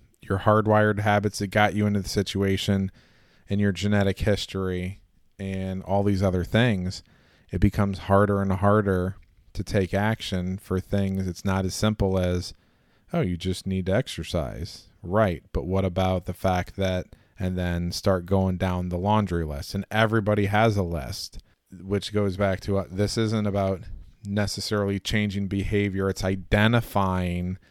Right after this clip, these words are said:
why you're in the situation that you're in.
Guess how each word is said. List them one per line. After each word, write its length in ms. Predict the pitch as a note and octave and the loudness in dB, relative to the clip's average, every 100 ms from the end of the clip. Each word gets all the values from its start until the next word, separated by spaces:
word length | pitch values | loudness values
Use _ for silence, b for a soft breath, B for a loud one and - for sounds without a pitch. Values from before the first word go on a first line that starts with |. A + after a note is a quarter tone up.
| b b b b b b _ | b b b b b b _
why 920 | F2 F2+ G2 G2+ G2+ F#2+ F#2+ F#2 F#2+ | -8 0 2 4 2 2 0 -2 -6
you're 200 | G2+ G2 | -2 2
in 80 | G2 | 2
the 80 | F2+ | 0
situation 640 | - F2+ F2+ F2 E2+ F2+ | -2 -4 -2 -2 -4 -6
that 220 | E2+ - | -6 -6
you're 120 | E2+ D#2 | -8 -8
in. 220 | A1 F#2 | -12 -16